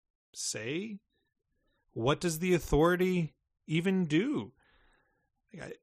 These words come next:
there's just so many, like you said, Elliot, it's just kinda nothing. Severance goes hard on, "Isn't this effed up?"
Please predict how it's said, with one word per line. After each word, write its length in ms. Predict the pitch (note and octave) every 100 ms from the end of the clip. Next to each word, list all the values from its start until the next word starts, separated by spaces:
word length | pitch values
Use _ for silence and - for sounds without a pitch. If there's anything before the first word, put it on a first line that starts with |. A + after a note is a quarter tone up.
| -
there's 200 | D3 C3+
just 140 | D3
so 120 | F#3+
many, 420 | F#3+ F#3 D3+ A2+ - _ _ _ _ _ _ C#3 D3+ -
like 260 | C#3 B2
you 100 | F3+
said, 180 | - D#3
Elliot, 360 | A#2+ A2+ A2 G#2+
it's 180 | G#2
just 160 | - -
kinda 260 | - A3 A2+
nothing. 460 | A2+ E3+ - G#2
Severance 460 | - - A#3 A#3 C3+
goes 260 | - A2 G#2+
hard 400 | - E3+ G3+ D3
on, 220 | A#2 G#2+
"Isn't 280 | G#2 A#2 A2
this 240 | A2 -
effed 360 | - A2 - -
up?" 260 | - -